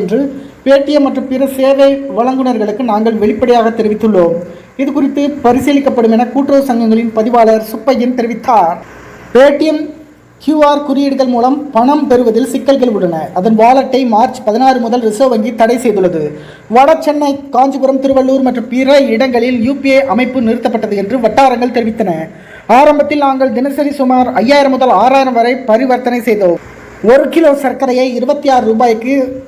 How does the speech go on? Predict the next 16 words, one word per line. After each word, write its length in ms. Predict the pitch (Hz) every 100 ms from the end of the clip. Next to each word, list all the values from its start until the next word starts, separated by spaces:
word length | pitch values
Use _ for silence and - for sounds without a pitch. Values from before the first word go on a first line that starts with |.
| -
கன்சியூமர் 500 | 233 226 277 262 247 220
வாங்கும்போது 520 | 254 262 214 202 208 254 - - - - - 196
அடிக்கடி 320 | 294 285 269 269 - 208
ஐந்நூறு 260 | 294 302 285
ரூபாய் 240 | 262 262 240
கரன்சியை 320 | 233 226 220
கொடுப்பதால் 420 | 220 214 220 240 240
அவ்வப்போது 380 | 208 247 220 233 220
வாய் 240 | 196 262 262
தகராறு 340 | 233 226 208 233
ஏற்படுகிறது. 460 | 214 214 180 165 165 151 - - - 254
இருப்பினும் 400 | 285 285 277 269 226
யூ 80 | 277 285
பி 60 | 277
ஐ 20 | 254
அமைப்பு 260 | 247 247